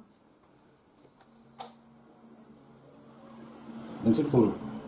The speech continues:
Kalau posisi bensin habis,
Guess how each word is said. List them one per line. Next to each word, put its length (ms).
Kalau 240
posisi 480
bensin 400
habis, 560